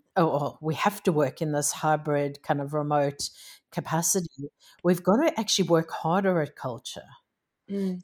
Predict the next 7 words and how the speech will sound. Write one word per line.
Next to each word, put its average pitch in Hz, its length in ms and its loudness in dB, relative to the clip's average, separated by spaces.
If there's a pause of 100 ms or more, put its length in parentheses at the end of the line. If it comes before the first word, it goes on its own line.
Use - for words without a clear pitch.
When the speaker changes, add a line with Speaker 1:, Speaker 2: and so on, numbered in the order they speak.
Speaker 1:
So - 140 -20
we've - 180 -2
got 208 160 6
to 320 80 2
develop 180 580 4
different 196 460 2
strategies, 151 1160 -2